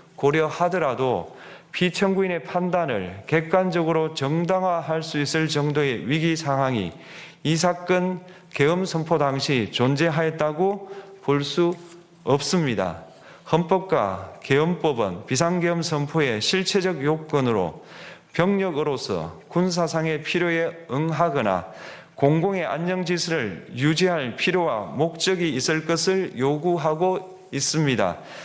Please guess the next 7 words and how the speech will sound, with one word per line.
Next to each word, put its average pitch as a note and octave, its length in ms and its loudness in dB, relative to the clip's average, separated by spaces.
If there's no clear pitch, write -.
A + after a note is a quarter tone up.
그런데 D3+ 680 0
피청구인이 F#3+ 760 0
주장하는 C#3 760 0
국회의 E3+ 540 2
권한 F3 280 0
행사로 D#3+ 680 0
인한 B2+ 380 -2